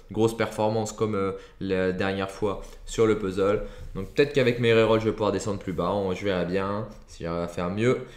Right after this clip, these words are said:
En tout cas, j'espère que vous avez bien compris la technique. Comme à chaque fois, on découpe des zones, hein. Donc sur ce, sur le premier puzzle, euh, celui, euh, de Kusonogi, c'est, euh, en haut le titre avec le haut du casque, au centre le visage et le haut de l'armure,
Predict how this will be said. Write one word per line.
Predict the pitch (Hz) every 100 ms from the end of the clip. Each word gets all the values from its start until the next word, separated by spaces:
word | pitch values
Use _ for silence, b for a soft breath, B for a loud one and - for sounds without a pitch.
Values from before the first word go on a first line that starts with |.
| B B B -
En | 117
tout | -
cas, | 151 127
j'espère | 139 143 - 160 147 143
que |
vous | 127 117
avez | 117 113
bien | 107 139
compris | 139 131 139 127
la | 117
technique. | 123 117 127 139 143 -
Comme | 131 127
à | 123
chaque | 123 120
fois, | - 127 120 117 - -
on | 120
découpe | 113 131 131 123
des | 117 117
zones, | 117 131 131
hein. | 120 120 -
Donc | 110 107
sur | - 123
ce, | - 120 107
sur | -
le | 127 123
premier | 135 127 127
puzzle, | 127 120 123 123 98 B B B -
euh, | 71
celui, | - - 101 104 110 107
euh, | 95 92 90 - -
de | 87 92
Kusonogi, | 92 - 113 107 104 110 104 B B -
c'est, | - 117 117 - -
euh, | 98 92 -
en | 123 -
haut | 110 120 117 -
le | 110 113 113
titre | - 127 123 - -
avec | 95 92 101
le | 107
haut | 104 104
du | 110
casque, | 127 120 123 -
au | 104
centre | 113 120 113 117
le | 110
visage | 110 107 113 107 -
et | 101
le | -
haut | 101
de | 95
l'armure, | 104 101 113 117 120